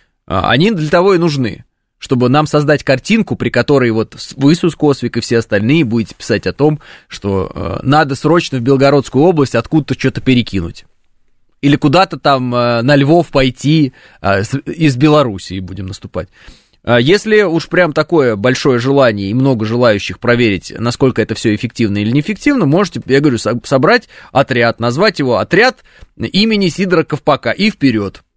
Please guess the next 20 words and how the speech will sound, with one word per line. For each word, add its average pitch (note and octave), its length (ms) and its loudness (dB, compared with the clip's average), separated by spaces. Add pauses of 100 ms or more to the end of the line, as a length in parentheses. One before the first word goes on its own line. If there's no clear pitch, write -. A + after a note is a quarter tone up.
(180)
А - 40 -20
почему G#3 260 2
нет? A2+ 300 -2
А - 60 -20
почему A#3+ 260 -2
нет? A#2 300 -2 (420)
Дерзкие F3 500 0
вылазки, F3 420 0
будете E3 460 0
звёздами. C3 680 -2
Э, - 200 -12
э, E2+ 360 -10
но F3+ 280 2
я F3 160 0
хотел F3+ 240 0
бы D3 100 0
вам C#3+ 80 0
сказать, D#3+ 380 0
что C3+ 160 -2
исход C3 320 -2